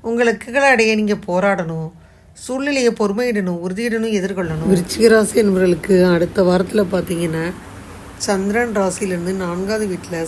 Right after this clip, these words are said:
சனி பகவான் இருக்கிறாரு. வாழ்க்கையில எந்த விதமான சிரமங்களும் உங்க மன அமைதியை கெடுத்துரும். இந்த சூழ்நிலையில சிறந்த ஆரோக்கிய வாழ்க்கைக்கு உங்க உடலுக்கு தொந்தரவு கொடுப்பதை தவிர்த்துருங்க.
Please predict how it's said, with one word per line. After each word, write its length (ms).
சனி 300
பகவான் 400
இருக்கிறாரு. 480
வாழ்க்கையில 480
எந்த 200
விதமான 320
சிரமங்களும் 580
உங்க 160
மன 220
அமைதியை 400
கெடுத்துரும். 500
இந்த 140
சூழ்நிலையில 440
சிறந்த 280
ஆரோக்கிய 440
வாழ்க்கைக்கு 540
உங்க 140
உடலுக்கு 340
தொந்தரவு 500
கொடுப்பதை 420
தவிர்த்துருங்க. 520